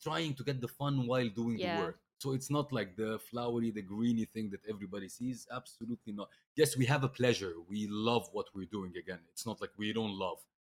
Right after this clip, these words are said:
Speaker 1: But it's not like we're partying all night, we're, uh, on vacation every weekend. It's not this way at all. It's the other way
Speaker 2: Yeah,
Speaker 1: around.
Speaker 2: totally.
Speaker 1: Laura, thank you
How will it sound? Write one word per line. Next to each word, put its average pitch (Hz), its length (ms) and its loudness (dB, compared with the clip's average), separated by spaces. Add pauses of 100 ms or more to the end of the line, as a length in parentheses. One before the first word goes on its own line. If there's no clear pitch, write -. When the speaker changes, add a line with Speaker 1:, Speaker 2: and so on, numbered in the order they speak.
(280)
Speaker 1:
But 147 120 4
it's 139 160 0
not 156 220 2
like 123 180 4 (340)
we're 127 180 6
partying 135 400 6
all 120 120 6
night, 135 380 4 (300)
we're, 107 400 2
uh, 104 760 -2 (140)
on 113 180 0
vacation 117 540 4
every 104 280 4
weekend. 127 760 6 (220)
It's 123 240 -4
not 131 220 2
this 117 180 0
way 113 140 4
at 101 80 2
all. 82 240 -4
It's - 480 -12
the 117 180 -6
other 131 200 6
way 113 140 8
Speaker 2:
Yeah, - 80 4
Speaker 1:
around. 85 160 -2 (100)
Speaker 2:
totally. - 500 -10 (460)
Speaker 1:
Laura, 139 220 8
thank 151 340 4
you 135 120 6